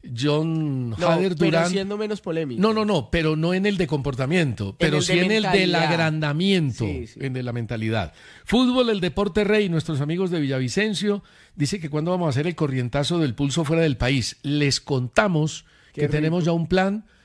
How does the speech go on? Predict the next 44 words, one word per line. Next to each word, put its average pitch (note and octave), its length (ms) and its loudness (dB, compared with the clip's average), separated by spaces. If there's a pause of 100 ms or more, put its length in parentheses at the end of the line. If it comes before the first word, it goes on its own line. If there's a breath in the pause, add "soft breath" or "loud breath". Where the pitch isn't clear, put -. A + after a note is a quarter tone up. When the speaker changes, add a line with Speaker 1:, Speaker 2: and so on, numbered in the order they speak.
(100)
Speaker 1:
para C#3 240 0
sacar F3+ 720 -2
el B2 200 0
pulso E3+ 580 0
a C3+ 80 0
diferentes C3+ 480 0
ciudades E3 520 0
y D#3 140 0
en C3 120 -2
cada F#3 220 0
ciudad E3+ 460 0 (460 soft breath)
haremos D3+ 420 2
ese C#3+ 160 0
día C#3 140 0
el C3 80 -4
corrientazo A2 560 0
del G#2 160 2
pulso. G2 420 0 (480 loud breath)
Edwin G#3+ 440 2
Molina, D#3+ 580 2
César, D#3 340 -2
¿al A2+ 120 -2
fin D3 200 -2
qué? G#2 320 -2 (420 soft breath)
Los C#3+ 280 2
goles G3+ 260 2
de F3+ 100 -2
Neymar C#3 360 -2
son F#3+ 180 -2
importantes F3 640 -2
para D3 160 0
hacer D#3+ 180 0
historia, G#3 540 0 (460 soft breath)
pero D3 220 0
al C3 100 0
futbolista G3 600 0
con C3+ 160 -4
más D3 160 0
goles F3+ 260 0
en D3+ 80 0
la C3+ 60 0
historia D#3 340 2
del F3+ 120 2
mundo E3+ 400 2